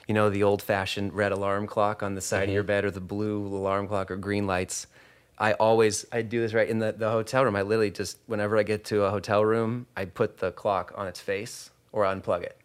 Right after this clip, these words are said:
Speaker 2: Mm-hmm.
Speaker 1: So there's no light coming in. Get as, as dark as you can possibly get it. Black shades are fantastic.
Speaker 2: Yeah.
Speaker 1: Sleep masks work for a lot of people.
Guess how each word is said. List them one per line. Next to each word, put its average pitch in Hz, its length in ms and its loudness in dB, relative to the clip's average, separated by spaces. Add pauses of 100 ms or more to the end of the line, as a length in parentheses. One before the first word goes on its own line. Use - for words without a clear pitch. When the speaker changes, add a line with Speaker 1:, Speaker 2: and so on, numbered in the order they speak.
(160)
Speaker 2:
Mm-hmm. 85 140 -4
Speaker 1:
So 90 60 -6
there's 98 180 -4
no 104 160 2
light 95 240 -2
coming 92 300 -6
in. 90 240 -6 (520)
Get 101 160 4
as, 98 260 -2
as 101 180 -4
dark 107 380 2
as 101 140 -4
you 98 60 -2
can 92 140 -8
possibly 87 380 -4
get 90 140 -4
it. - 120 -10
Black 87 280 -2
shades 85 320 -8
are - 60 -14
fantastic. - 880 -6 (100)
Speaker 2:
Yeah. 95 80 0
Speaker 1:
Sleep 113 180 0
masks 104 440 -6
work 98 260 0
for - 180 -6
a 92 60 -2
lot 90 180 -2
of 87 100 -10
people. 92 500 -2